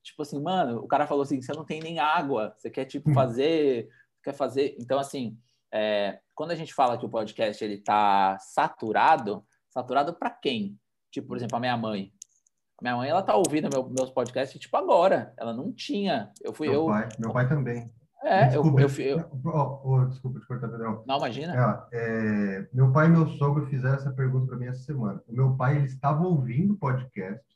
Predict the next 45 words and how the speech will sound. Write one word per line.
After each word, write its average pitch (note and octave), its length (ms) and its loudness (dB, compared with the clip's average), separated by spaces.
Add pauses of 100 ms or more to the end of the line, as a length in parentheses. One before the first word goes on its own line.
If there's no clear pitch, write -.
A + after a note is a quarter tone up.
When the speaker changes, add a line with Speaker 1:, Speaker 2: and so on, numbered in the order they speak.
(240)
Speaker 2:
ouvindo, D3 720 2
que - 80 -8
eu A2 80 -4
comecei, B2 400 -2
ele B2 180 -2
gosta C3 240 6
muito C3 200 6
do C3 60 8
Primo C3 260 6
Rico. G#2+ 360 2 (400)
E G#2+ 100 0
aí A2+ 60 0
ele B2 120 -2
tava C3 220 4
Speaker 1:
Uhum. C3+ 140 4
Speaker 2:
ouvindo, C3 540 0 (460)
e B2 100 -4
ele C#3+ 140 2
fa-, - 280 -6
aí C#3+ 120 0
ele D#3+ 100 0
perguntou F3 400 -2
pra F3+ 100 -4
mim F3 80 0
essa F3 160 -2
semana, D3+ 440 -2
"Ô, D3+ 80 -6
Felipe, F#3 340 0
mas C3 220 0
desculpa - 320 -8
perguntar, D3+ 580 0
mas C3 160 0
o - 60 -4
que - 120 -10
que - 140 -8
é F3+ 40 -4
um F3+ 100 -2
podcast?" B2+ 640 -4
Eu D3+ 120 -6
falei, G3+ 140 -2
"Pai, F3 100 0
mas C3 140 2
você B2+ 80 -4
tá D#3+ 100 2
ouvindo?" G#3+ 600 4